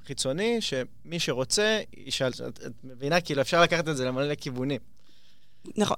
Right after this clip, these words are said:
Speaker 2: אני חושבת שגם צריך להחליט, לצ-, לצייר איזשהו קו ולהגיד, "ה-, ה-end user שלי מגיע עם איזשהו מינימום ידע." כלומר, אני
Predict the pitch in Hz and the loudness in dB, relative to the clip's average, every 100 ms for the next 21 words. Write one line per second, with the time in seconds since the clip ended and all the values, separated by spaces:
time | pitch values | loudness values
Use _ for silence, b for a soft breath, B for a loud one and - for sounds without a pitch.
0 | - 208 214 220 214 285 302 220 220 240 | 6 8 8 8 8 8 8 8 8 8
1 | 254 185 - 220 220 294 220 170 - 185 | 8 8 6 6 8 8 6 2 0 2
2 | 185 - 190 220 240 240 185 208 240 226 | 2 6 6 8 6 6 6 8 8 8
3 | 185 226 262 - - - - 185 170 165 | 6 6 4 0 -14 -14 -2 4 6 8
4 | 160 156 - - 156 - 254 285 311 311 | 8 6 4 0 2 8 8 10 8 6
5 | 294 311 339 - 190 180 165 254 285 214 | 6 6 6 6 6 6 6 6 6 6
6 | - 226 285 285 277 311 - 196 202 240 | 4 6 6 6 6 4 2 -2 6 8
7 | 269 214 190 175 156 - - - - - | 10 8 8 6 4 0 -8 -14 -14 -2
8 | 175 185 190 | 2 4 2